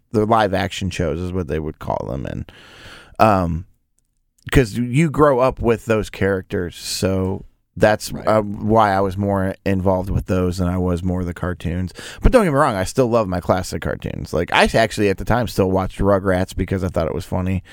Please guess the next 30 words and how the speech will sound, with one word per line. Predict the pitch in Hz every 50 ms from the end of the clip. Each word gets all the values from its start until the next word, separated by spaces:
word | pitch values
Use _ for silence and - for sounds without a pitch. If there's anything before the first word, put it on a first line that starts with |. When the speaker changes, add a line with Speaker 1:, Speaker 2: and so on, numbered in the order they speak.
| - - - -
Speaker 2:
Oh, | 285 240
yeah. | 147 123 143 104 107
Speaker 1:
And, | 101 95 90 90 87 65 62
you | 95
know, | 92 87 95 85
if | - 95 101 - -
they | - 95
had | 101 92 90
Rocco | 92 92 90 90 - 98 95 92
on | 90 87 85 87 92
and | 95 90 90
stuff | - - 90 - 90
like | 87 82 -
that, | 98 95 95 -
I | -
was. | 98 95 95 92 101 101 - - - - - - - -
But | - 139 139
Wild | 135 143 165 180 180 -
Thornberrys, | 139 143 151 143 156 156 151 -
because | - 127 113 127 127 110 - -
I | - 101 101 101
wasn't | 98 101 101 98 98 92 92 107 110 107 120 117 -
as, | - 87 92 95 95 92 - -
I | -
was | 107 104 92 -
older | - 92 98 104 113 117 120 113
when | 110 107 104
it | 98
came | - 107 107 101 95 90
out, | 87 98